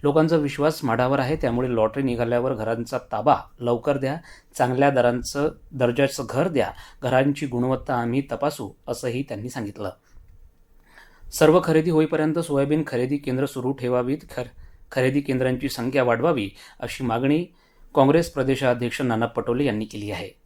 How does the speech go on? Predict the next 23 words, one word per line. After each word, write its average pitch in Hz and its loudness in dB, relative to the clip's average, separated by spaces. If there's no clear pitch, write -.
सोयाबीनला 120 -2
सहा 123 -4
हजार 120 -2
प्रति 123 -6
क्विंटल 127 -6
हमीभाव 117 -2
देण्याचं 113 -4
आश्वासन 117 -2
महायुतीनं 143 2
दिलं 143 4
होतं, 143 -2
मात्र 135 -2
ते 135 -4
पाळलं 123 4
नाही. 104 -2
आतापर्यंत 135 4
खरेदी 127 -2
केलेल्या 135 0
सोयाबीनचे 120 -2
पैसेही 123 -4
शेतकऱ्यांना 123 -4
मिळालेले 117 0
नाही, 151 -2